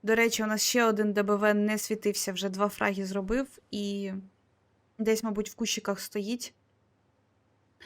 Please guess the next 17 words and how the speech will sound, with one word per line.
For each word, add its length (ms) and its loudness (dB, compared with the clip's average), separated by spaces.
Настрілю-, 640 0
настрілює 560 0
чисто 360 -4
демедж. 440 0
Ну, 260 4
блін, 320 2
поки 340 2
в 40 2
нас 180 2
стоялово. 760 0
Бачимо, 440 4
що 160 -2
там 220 4
Каро, 560 4
е, 760 -2
пушить 300 -2
вафлю. 440 0